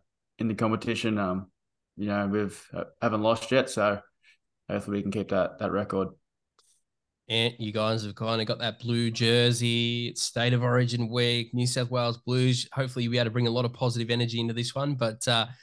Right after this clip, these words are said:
Speaker 2: you know, y-, th-, there's a few sore bodies out there. There's a couple of players that are dropping. You know, this, this is where the, the competition heats up a little bit. It'll be interesting to see,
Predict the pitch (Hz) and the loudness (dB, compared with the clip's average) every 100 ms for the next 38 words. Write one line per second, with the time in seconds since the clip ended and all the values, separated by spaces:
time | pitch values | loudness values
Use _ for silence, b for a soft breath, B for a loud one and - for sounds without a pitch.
0 | B B _ _ - 151 160 165 151 165 | B B _ _ 0 4 4 2 -2 -10
1 | 156 156 151 170 147 131 175 170 180 160 | -12 -12 -2 0 0 -2 0 2 2 4
2 | 139 156 165 156 151 120 139 175 160 127 | 4 4 4 2 2 0 -4 -4 -4 -4
3 | 147 - 127 143 143 151 139 135 127 131 | -4 -4 -4 -2 0 0 0 0 2 2
4 | 131 165 170 180 147 127 135 143 131 131 | 2 0 0 -2 0 0 -2 -2 -4 -2
5 | 127 123 127 131 123 120 120 117 - 123 | -2 -2 -2 -2 -2 -2 -4 -6 -2 -2
6 | 127 127 - 110 120 117 120 127 131 113 | 0 -2 -2 -2 -2 -2 -4 0 0 0
7 | 107 117 143 - 120 131 135 127 120 117 | 0 0 -2 -2 -4 -2 -4 -2 -2 -2
8 | 117 113 107 | 0 0 0